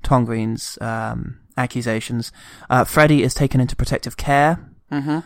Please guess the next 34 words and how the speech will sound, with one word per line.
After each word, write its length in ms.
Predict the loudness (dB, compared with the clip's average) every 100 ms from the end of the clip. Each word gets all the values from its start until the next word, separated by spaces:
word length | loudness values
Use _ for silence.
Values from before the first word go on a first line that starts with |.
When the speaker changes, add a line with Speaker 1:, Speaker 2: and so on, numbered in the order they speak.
| _ _
Speaker 1:
Um, 220 | 0 2
and 80 | 2
is 80 | 2
taken 260 | 0 2
to 100 | 0
an 100 | 2
indus-, 300 | 2 0 -6 -6
institute 480 | 2 2 2 -2 -4
for 320 | -2 0 0
sexually 400 | 0 -2 -2 -4
abused 300 | -2 -2 -4
children, 460 | -2 -2 0 -2 -2 -2
and 220 | -2 0
Tom 260 | 2 4 4
Green 460 | 4 2 4 2 0 -2
begins 320 | 2 4 4
to 80 | 4
lose 160 | 4
hope. 260 | 6 4 4
He 60 |
goes 220 | 4 2 4
back 400 | 2 2 0 -6
to, 360 | -2 0 2
um, 420 | 4 4 4 0 -2
a 60 | -6
sandwich 640 | 2 4 6 4 0 -6 -6
shop, 420 | 0 2 2 -2 -6 -10
Speaker 2:
Mm-hmm. 360 | -12 -8 -8 -8 -16 _ _
Speaker 1:
uh, 60 | 2 4
in 80 | 4
order 240 | 2 -2
to 100 | -6
toil 360 | -2 2 4 4
away, 500 | 4 2 2 -2